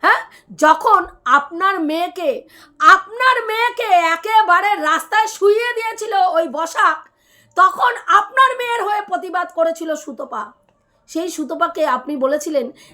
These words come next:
যে, "কোনোদিনও তোমার ঋণ ভুলবো না।" তারপরে ঋণ বল-, ব-, মানে, এ-, একদম ভোলেননি। এমনভাবে সেই রু-, ঋণ চুকিয়েছেন না, সুতপার স্বামীকে, সুতপার স্বামীর অন্ডকোষ থেকে যে দুটো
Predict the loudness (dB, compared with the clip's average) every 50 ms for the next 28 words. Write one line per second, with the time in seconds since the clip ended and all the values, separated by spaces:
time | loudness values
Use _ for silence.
0 | _ -10 -4 -4 -4 0 2 2 2 2 0 -2 -4 -4 -4 -4 -2 -2 -2 -2
1 | -2 -4 -4 -4 -4 -4 -2 -2 -2 -2 -2 -2 -2 -4 -2 -2 -4 -2 -2 0
2 | -2 -2 -2 -6 -6 0 0 0 0 0 -2 -2 -2 -2 0 -2 -2 -2 -2 -2
3 | -2 2 6 6 6 6 4 -2 -4 -4 -4 -4 -4 -4 0 0 0 2 0 0
4 | -2 -6 -8 -10 -12 -18 _ -20 -20 -20 -10 _ 6 6 6 6 4 0 2 2
5 | 2 2 2 -2 -4 -4 -2 0 0 0 0 -2 -2 0 -2 -2 -2 -4 -4 -4
6 | -2 -2 -2 -2 0 0 0 2 4 4 4 4 2 -2 -10 -20 -20 _ -4 0
7 | 0 2 2 2 6 8 8 8 8 4 0 -8 -8 -8 -6 -6 -6 -8 -6 -6
8 | -4 -4 -4 -6 -6 -14 _ _ _ _ _ _ _ -4 -4 -2 -2 0 2 2
9 | 2 2 2 -2 -6 -6 -6 -6 -4 -4 0 2 2 2 2 0 -2 -4 -4 0
10 | 0 -2 -2 -2 -8 -10 -8 -6 0 2 2 2 2 0 -2 -2 -2 -4 -6 -6
11 | -6